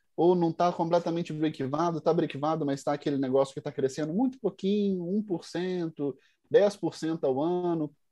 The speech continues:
você nunca fez uma rodada de investimento antes, possivelmente você é uma excelente P M E.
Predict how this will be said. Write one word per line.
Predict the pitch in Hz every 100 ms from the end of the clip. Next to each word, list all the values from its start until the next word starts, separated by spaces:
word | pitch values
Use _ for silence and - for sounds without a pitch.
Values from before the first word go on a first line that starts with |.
| _ _ _ _ _ _
você | -
nunca | 170 220 247
fez | 190 175 170
uma | 156
rodada | 147 135 139 139
de | 127
investimento | 123 123 123 117 117 120 113
antes, | 143 175 82 - - _ _ _ _ _ _ _ _ _ -
possivelmente | 185 202 190 196
você | 196
é |
uma | 196 196 196
excelente | 202 190 180 196 -
P | 190
M | 180 190 165
E. | 98